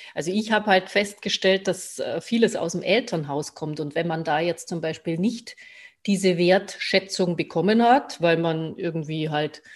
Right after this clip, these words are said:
ja, mehr oder weniger <laughs> selbstverständlich war,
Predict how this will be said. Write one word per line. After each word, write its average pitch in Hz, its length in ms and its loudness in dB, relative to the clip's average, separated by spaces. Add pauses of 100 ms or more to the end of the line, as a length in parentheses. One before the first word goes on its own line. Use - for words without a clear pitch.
(480)
ja, 170 380 -2
mehr 160 180 0
oder 165 140 2
weniger 165 320 0
<laughs> 131 260 -4
selbstverständlich 220 1400 4
war, 175 400 2